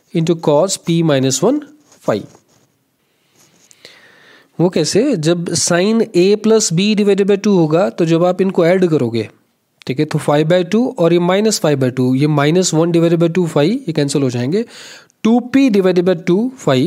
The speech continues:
that means P phi, ठीक है, ये आ जाएगा। और जब A minus B divided by two करोगे, तो A minus B divided by two जब करोगे, तो आपके पास क्या बनेगा? It will be टू पी, जो बनेगा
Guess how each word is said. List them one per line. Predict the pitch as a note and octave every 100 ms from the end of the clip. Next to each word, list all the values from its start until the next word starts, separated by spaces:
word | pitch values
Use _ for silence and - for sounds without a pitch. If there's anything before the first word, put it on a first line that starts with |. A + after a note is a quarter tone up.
| A#3 -
that | C#3+ C3+
means | E3+ - - C#3+
P | A#2 G#2+
phi, | G2+ C3 _ _ _ _ _ _
ठीक | C3+ G#3+
है, | B3+ - _ _ _ _
ये | A#2
आ | A#2+
जाएगा। | C#3+ D#3 G3 A#3+ - - - -
और | D3+
जब | E3+ F3+
A | E3+ F#3+
minus | G#3+ A3 A#3+ -
B | F3 A3 G#3+
divided | G#3+ G3+ G#3
by | G#3+ A3
two | A3+ G#3+
करोगे, | F#3+ D#3 C3+ F3+ - - - -
तो | E3+ -
A | D#3+ F3+ A#3+ G3+
minus | D#3 F3 G3+ -
B | C#3+ E3+ B3+ - D#3+
divided | C#3 D3+ D#3+
by | D#3+ E3+
two | E3
जब | D3 -
करोगे, | B2 A#2 A#2+ G3
तो | G3+ F3 - E3
आपके | E3+ F3+ A3
पास | G#3 G3+ G3+ -
क्या | F3
बनेगा? | E3+ D3 B2+ C3+ F#3 -
It | E3 F3+
will | D#3+
be | D#3+ A#3+ C#4 - - - - - _ _ -
टू | G3+ G3+ -
पी, | A#3+ D#4 D#4 - _ - _ _ - -
जो | C3+ C#3 C#3
बनेगा | D3 E3+ D3 C#3+ A#3+